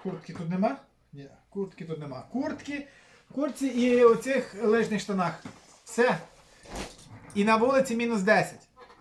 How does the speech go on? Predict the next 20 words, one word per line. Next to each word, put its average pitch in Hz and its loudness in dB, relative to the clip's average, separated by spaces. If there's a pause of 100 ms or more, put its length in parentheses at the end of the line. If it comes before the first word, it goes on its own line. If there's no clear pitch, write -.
(360)
Красота, 208 0
зовсім 196 2
не 170 -2
холодно. 160 0 (260)
Ну, 185 2
мороз. 190 2
Коли 214 2
мороз, 240 0
тут 233 -4
і 240 -4
так, 254 -4
е, 190 0
сирості 175 -4
нема. 151 -2 (540)
І 196 -2
коли 208 0
мороз, 208 2
то 180 0
ще 185 0
краще. 143 -2